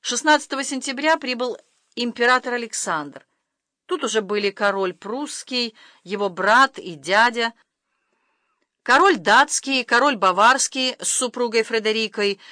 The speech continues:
сестрой императрицы Елизаветы, король вюртембергский, бывший вице-король итальянский, принц Евгений Богарне и сотни немецких князей и герцогов.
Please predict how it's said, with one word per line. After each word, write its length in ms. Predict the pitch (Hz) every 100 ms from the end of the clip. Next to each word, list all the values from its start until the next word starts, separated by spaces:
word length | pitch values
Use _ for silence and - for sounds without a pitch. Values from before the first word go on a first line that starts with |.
| - -
сестрой 600 | - 240 - 247 226 233
императрицы 580 | 226 226 226 226 214 214
Елизаветы, 920 | 196 190 170 165 170 170 170 165 151 _ _ _ -
король 380 | 240 269 285 -
вюртембергский, 1080 | 180 220 254 269 247 254 254 - - 247 240 _ _
бывший 760 | 175 180 233 185 - 226 208 -
вице-король 600 | 202 208 208 196 196 185
итальянский, 880 | 180 160 151 208 277 - 262 254 - - - - _
принц 460 | 269 285 254 - -
Евгений 800 | 220 226 196 220 220 214 196 -
Богарне 840 | 175 196 165 156 156 175 240 269 - -
и 120 | -
сотни 400 | 180 233 226 208
немецких 680 | 208 208 208 196 180 - 156
князей 520 | 156 151 147 208 233
и 100 | -
герцогов. 640 | 190 160 147 - 139 131